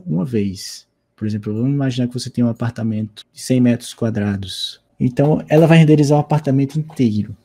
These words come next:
certo? Inteiro, e vai projetar as sombras. Então, assim que você termina de renderizar, você pode capturar quantas imagens quiser, quantos vídeos quiser, e o tempo de,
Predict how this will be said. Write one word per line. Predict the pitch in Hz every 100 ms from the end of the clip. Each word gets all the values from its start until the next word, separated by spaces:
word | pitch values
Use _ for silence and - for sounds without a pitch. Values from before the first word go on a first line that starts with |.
| _
certo? | - 117 117 139
Inteiro, | 135 127 123 131
e |
vai | 131 143
projetar | 143 143 143 139 117
as | 127
sombras. | - - 127 110 95 - - _ _ -
Então, | 123 160 202 _ _ -
assim | 123 -
que | 170
você | 170 165
termina | 160 156 151
de |
renderizar, | 143 135 127 123 120 123 123
você | 120 131
pode | 131 131 131
capturar | 131 - 131 120 117 120 _
quantas | - 147 135 120
imagens | 120 107 107 104 104
quiser, | 117 113 107 113 113 _ _ _
quantos | 151 156 147 123
vídeos | 127 123 123 -
quiser, | 123 120 117 120 120 -
e | 143
o | 160
tempo | 165 - 175 202 202 131
de, | 113 110 104 101